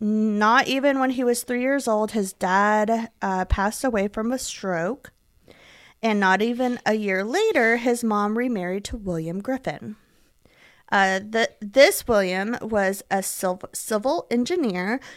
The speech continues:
for the U S Army Corps of Engineers. The Army moved Griffin and his family to the Little Rock, Arkansas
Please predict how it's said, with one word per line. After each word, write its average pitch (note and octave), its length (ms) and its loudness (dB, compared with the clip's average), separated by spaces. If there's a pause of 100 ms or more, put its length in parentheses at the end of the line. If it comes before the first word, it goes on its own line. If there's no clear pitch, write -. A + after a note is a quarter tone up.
(120)
for A3 140 0
the G#3 100 0
U F#3+ 220 0
S B3 160 0
Army G3 280 -2
Corps G#3+ 640 -4
of F#3+ 220 0
Engineers. A3 680 -6
The - 180 -8
Army F#3+ 300 -2
moved B3 380 -4
Griffin F#3+ 380 -6
and F#3+ 160 -6
his F3+ 160 -8
family F3+ 340 -6
to - 160 -14
the F3+ 120 -14
Little F#4 320 0
Rock, B3 320 2
Arkansas F#3 680 -6